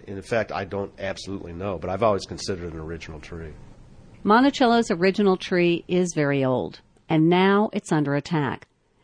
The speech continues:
Speaker 2: Hatch believes the tree has a root disease called Phytophthora, the same mold that caused the Irish potato famine.
Speaker 1: In the summer of two thousand six,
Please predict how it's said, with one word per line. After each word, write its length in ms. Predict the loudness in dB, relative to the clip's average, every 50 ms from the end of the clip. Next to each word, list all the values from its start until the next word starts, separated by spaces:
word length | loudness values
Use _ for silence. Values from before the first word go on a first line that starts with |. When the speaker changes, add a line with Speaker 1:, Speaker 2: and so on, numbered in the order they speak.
| _ _ _
Speaker 2:
Hatch 340 | 2 4 4 4 4 2 -2
believes 360 | 0 4 6 6 8 6 6
the 100 | 4 0
tree 380 | -2 -2 0 0 2 4 4 4
has 260 | 4 2 2 2 0
a 60 | -2
root 320 | -2 -2 0 0 0 0 0
disease 540 | -2 -2 0 2 2 2 2 0 -2 -4
called 400 | -6 -4 0 2 2 2 2 0
Phytophthora, 920 | -2 -2 -2 -2 -2 -4 -2 0 0 0 0 -2 -4 -4 -4 -2 -2 -4 -6 -10 _ _ _ _ _ _ _
the 80 | -6 -6
same 460 | -6 -2 0 2 4 6 6 8 8
mold 440 | 8 8 8 6 6 4 4 0 -2
that 140 | -6 -8 -6
caused 340 | -2 0 2 2 2 2 2
the 140 | 0 0 2
Irish 360 | 4 4 4 4 2 0 -2
potato 380 | -4 -2 2 2 2 2 2
famine. 480 | 0 -2 -2 0 0 0 -2 -4 -6 -8 -12 -18 -20 -20 -20 -20 -20 -20 -20 -20 -20 -20 -20 -16 -10 -8
Speaker 1:
In 200 | -6 -6 -8 -8 -12
the 80 | -12
summer 300 | -8 -4 -2 0 0 0
of 80 | -2 -2
two 140 | -2 -2 0
thousand 500 | 2 2 4 4 4 2 0 -4 -8 -6
six, 440 | -6 0 2 4 2 2 0 -4